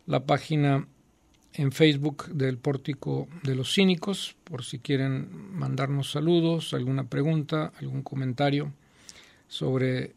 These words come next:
el tema del día de hoy. Bueno, pues una semana movida. El jueves falleció la reina de Inglaterra y ha suscitado un gran,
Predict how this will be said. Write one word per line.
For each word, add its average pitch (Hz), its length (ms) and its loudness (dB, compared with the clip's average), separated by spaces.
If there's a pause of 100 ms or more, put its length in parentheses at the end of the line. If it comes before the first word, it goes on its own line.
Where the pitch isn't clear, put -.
el 131 200 -4
tema 135 440 2 (680)
del 139 200 8
día 151 400 10 (200)
de 135 180 2
hoy. 117 180 -2 (720)
Bueno, 214 240 8
pues 180 140 6
una 180 480 8
semana 160 680 4
movida. 180 640 6 (160)
El 135 480 2
jueves 147 760 4
falleció 135 480 0
la 135 180 -2
reina 135 320 0
de 135 80 2
Inglaterra 165 680 4 (580)
y 123 320 -6
ha 143 120 -4
suscitado 131 800 -6 (340)
un 127 420 -2 (160)
gran, 131 560 2